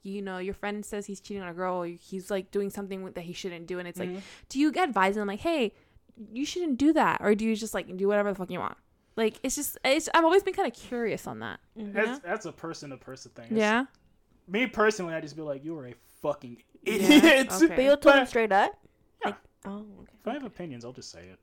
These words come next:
Speaker 2: It's qualities.
Speaker 1: Mm, okay. 'Cause I feel like if, like, one of my friends were, like, doing that, like, cheating on their husband or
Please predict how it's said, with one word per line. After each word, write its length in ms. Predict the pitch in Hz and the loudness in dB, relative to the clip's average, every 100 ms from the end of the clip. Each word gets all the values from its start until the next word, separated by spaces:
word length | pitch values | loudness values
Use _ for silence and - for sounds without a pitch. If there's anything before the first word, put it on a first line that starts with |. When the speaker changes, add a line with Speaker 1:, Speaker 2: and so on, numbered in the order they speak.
| - | -20
Speaker 2:
It's 300 | 139 - - _ _ - | -20 -20 -20 _ _ -14
qualities. 680 | 135 214 208 208 208 202 | -10 -6 -4 -2 -2 -4
Speaker 1:
Mm, 260 | 190 185 196 _ 240 | -6 -8 -12 _ -12
okay. 400 | 254 190 151 - _ _ | -10 -10 -12 -16 _ _
'Cause 120 | - 320 | -4 -2
I 80 | |
feel 160 | 349 392 | 0 0
like 160 | 440 339 | 0 -2
if, 160 | 320 | -6
like, 160 | 254 247 | -4 -2
one 140 | 240 240 | -2 -2
of 80 | |
my 140 | 240 233 | -2 -2
friends 280 | - 226 214 | 0 0 0
were, 140 | 202 | 0
like, 360 | 185 165 - - _ _ _ _ _ _ _ _ 202 | 2 0 -2 -14 _ _ _ _ _ _ _ _ 0
doing 300 | 226 233 226 | 2 4 2
that, 240 | 196 185 | 2 0
like, 260 | 185 180 - | -2 -4 -6
cheating 380 | - 214 208 196 | -4 -4 -4 -6
on 160 | 185 | -4
their 240 | 180 170 180 | -2 -2 -2
husband 420 | 190 175 180 170 | -2 -2 -4 -4
or 160 | 165 | -8